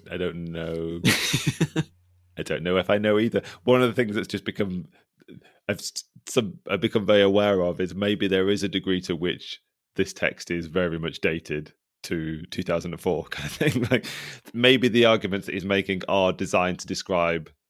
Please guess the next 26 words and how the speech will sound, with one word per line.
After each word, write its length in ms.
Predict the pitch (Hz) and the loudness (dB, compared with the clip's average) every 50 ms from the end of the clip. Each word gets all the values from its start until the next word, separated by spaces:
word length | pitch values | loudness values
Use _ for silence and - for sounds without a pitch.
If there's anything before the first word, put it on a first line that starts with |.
| _ - - - | _ -20 -16 -10
political 380 | - 92 87 82 - - 95 | -6 -6 -6 -6 -6 -6 -6
movements, 680 | 87 87 92 92 78 80 85 85 - - - - - - _ _ _ _ _ _ _ - - | -2 0 0 -2 0 -2 -6 -6 -6 -10 -16 -20 -20 -20 _ _ _ _ _ _ _ -12 -8
um, 440 | 82 82 80 80 78 76 78 78 78 _ _ _ _ _ _ _ _ _ _ _ _ - | -6 -4 -4 -4 -6 -6 -10 -12 -16 _ _ _ _ _ _ _ _ _ _ _ _ -8
political 440 | - 101 98 - - - - 90 82 | -6 -6 -6 -6 -6 -6 -4 -4 -4
and 120 | 80 82 | -4 -4
religious 420 | 82 82 87 85 - 92 87 - - 123 - - | -4 -2 -2 -2 -2 -2 -4 -4 -8 -16 -14 -12
movements 580 | 87 95 87 85 87 82 76 85 82 76 - | -10 -8 -4 -4 -4 -4 -4 -8 -10 -10 -10
and 100 | 82 82 | -14 -12
states 540 | - - 85 78 78 76 - - - - - _ _ _ _ _ _ _ _ _ _ _ _ _ _ _ _ _ _ _ - | -10 -6 -6 -6 -6 -6 -8 -12 -14 -14 -16 _ _ _ _ _ _ _ _ _ _ _ _ _ _ _ _ _ _ _ -4
as 180 | - 87 87 82 | -2 -2 -2 0
he 140 | - 87 87 | -2 -4 -4
is 120 | 85 76 | -4 -2
looking 300 | 82 90 87 - 85 78 | -4 -4 -4 -4 -8 -6
at 140 | 80 - - | -6 -6 -6
them 240 | 82 78 78 76 76 _ _ _ _ _ _ _ _ _ _ _ | -8 -10 -10 -12 -16 _ _ _ _ _ _ _ _ _ _ _
in 220 | - 90 80 80 78 | -8 -6 -6 -6 -6
the, 180 | 80 82 80 | -6 -4 -4
uh, 140 | 78 80 80 - - - | -4 -4 -4 -6 -8 -8
early 240 | - 85 82 76 82 | -4 -4 -4 -4 -4
part 220 | 80 - 80 82 - | -6 -6 -6 -6 -6
of 60 | 80 | -10
the 60 | - | -10
twenty-first 380 | - 82 78 73 - 76 76 - | -8 -8 -8 -6 -8 -8 -6 -6
century, 340 | 80 78 76 - 76 76 | -8 -8 -8 -8 -10 -8
right? 260 | 76 76 78 80 - - | -8 -6 -8 -8 -8 -10
Like, 180 | - - - | -12 -14 -14